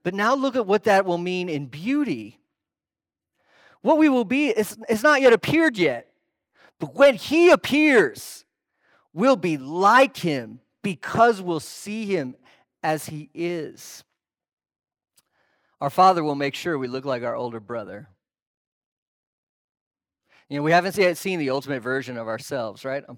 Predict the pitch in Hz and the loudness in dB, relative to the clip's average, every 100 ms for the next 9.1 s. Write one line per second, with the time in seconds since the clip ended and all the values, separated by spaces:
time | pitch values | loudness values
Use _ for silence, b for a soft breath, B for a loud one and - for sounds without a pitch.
0 | - 127 120 107 _ _ _ _ _ _ | -12 -10 -10 -14 _ _ _ _ _ _
1 | _ 123 - 147 135 _ _ _ 127 147 | _ -14 -6 -6 -6 _ _ _ -8 -8
2 | 160 147 147 131 131 127 151 147 127 131 | -6 -2 -2 -2 -2 -2 -2 -4 -6 -10
3 | - 147 127 135 131 120 127 123 131 - | -8 -8 -4 -2 -2 -2 -6 -8 -8 -14
4 | 127 135 131 127 120 123 135 135 120 - | -6 -6 -4 -8 -6 -4 -6 -6 -12 -12
5 | 147 123 - 143 131 143 147 - - 117 | -12 -12 -6 2 4 2 0 -10 -12 -10
6 | - 120 135 147 151 143 113 127 - 147 | -8 -6 -6 -6 -12 -12 -6 -6 -6 -2
7 | 147 151 170 175 - b b 190 180 185 | 0 0 -4 -12 -20 b b -4 -4 -4
8 | 190 165 147 147 147 143 143 135 101 69 | -2 0 0 -2 -8 -8 -8 -10 -12 -16